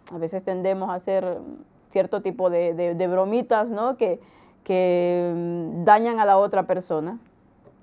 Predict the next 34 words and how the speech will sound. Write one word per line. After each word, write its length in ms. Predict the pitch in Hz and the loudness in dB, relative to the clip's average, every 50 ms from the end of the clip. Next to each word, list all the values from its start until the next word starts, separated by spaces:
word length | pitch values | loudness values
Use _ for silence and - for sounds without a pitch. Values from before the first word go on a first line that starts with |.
| _ _ _ _ _ - | _ _ _ _ _ -8
"Nunca 400 | - 196 220 240 254 247 285 277 | -4 0 2 2 4 6 6 6
recuente 480 | 277 254 240 247 226 226 233 254 240 214 | 6 6 4 4 4 2 2 2 0 2
los 180 | 208 202 208 | 0 2 2
errores", 540 | - 185 175 185 208 240 254 226 254 320 - | 2 2 2 4 4 4 4 2 0 -2 -2
o 60 | 190 | -4
los 180 | 175 160 - - | -4 -4 -2 -2
errores, 420 | 165 160 175 196 226 190 240 214 | 0 4 4 4 6 4 2 0
dice, 200 | 202 226 - 196 | -4 -4 -4 -2
"o 40 | 185 | 0
las 200 | 180 175 165 165 | 2 2 0 2
faltas 440 | - 214 220 226 240 226 277 269 220 | 4 4 4 4 4 4 2 0 0
de 120 | 220 - | 0 2
cada 240 | - 196 202 214 214 | 2 4 4 6 4
uno 320 | 226 254 269 294 302 359 - - - - - - | 4 2 2 0 -2 -4 -6 -12 -20 -12 -4 -2
en 160 | 226 240 233 | 0 0 4
presencia 640 | 247 240 247 269 - 277 277 302 320 359 381 320 294 | 4 4 4 4 4 2 2 2 4 4 6 8 8
de 80 | 254 | 8
una 220 | 240 233 233 220 226 | 6 4 2 0 0
tercera 360 | 208 220 - 208 190 190 180 | 0 0 2 4 4 4 4
persona". 400 | 185 175 175 - 165 165 190 170 | 2 0 -2 -2 -2 -4 -4 -6
Está 180 | 165 - 165 | -8 -8 -8
hablando 300 | 160 165 165 160 160 165 | -6 -6 -4 -4 -4 -4
aquí 180 | 165 156 - 170 | -4 -4 -4 -4
del 120 | 170 170 | -2 -2
matrimonio, 640 | 170 165 165 160 165 170 175 185 190 185 170 165 165 | -4 -4 -6 -6 -6 -6 -6 -6 -6 -8 -8 -10 -12
¿no? 100 | - 285 - _ _ _ - - - - - | -12 -14 -16 _ _ _ -20 -20 -12 0 6
"O 140 | 226 240 262 | 8 8 8
en 120 | 254 254 | 8 6
compañía, 720 | 208 247 247 247 226 233 226 233 247 277 - 269 269 339 392 349 | 4 4 4 4 4 4 4 4 2 2 4 4 4 2 0 -4
sea 400 | - - - 220 208 214 226 226 | -8 -4 2 4 6 8 8 8
el 100 | 240 262 | 6 4
círculo 520 | - 233 202 190 196 - 240 240 233 226 | 4 4 4 4 2 0 2 4 4 4
que 100 | 233 180 | 4 2
elija. 400 | 170 196 269 - 269 233 160 175 | 2 4 4 2 2 0 -4 -6